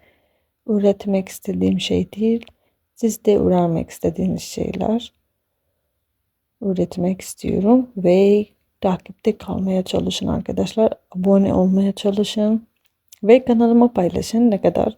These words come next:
paylaşırsanız o kadar iyi. Burada jel kalemi kullandım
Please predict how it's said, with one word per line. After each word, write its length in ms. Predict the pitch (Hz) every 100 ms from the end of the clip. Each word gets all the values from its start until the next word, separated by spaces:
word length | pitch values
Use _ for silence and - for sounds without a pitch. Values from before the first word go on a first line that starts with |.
| _
paylaşırsanız 840 | 185 190 185 185 - 180 190 -
o 60 | -
kadar 320 | - 170 -
iyi. 420 | 185 185 247 285 -
Burada 300 | 196 190 180
jel 320 | 196 196 208 - _ _
kalemi 320 | 180 180 -
kullandım 800 | - 208 254 254 247 254 254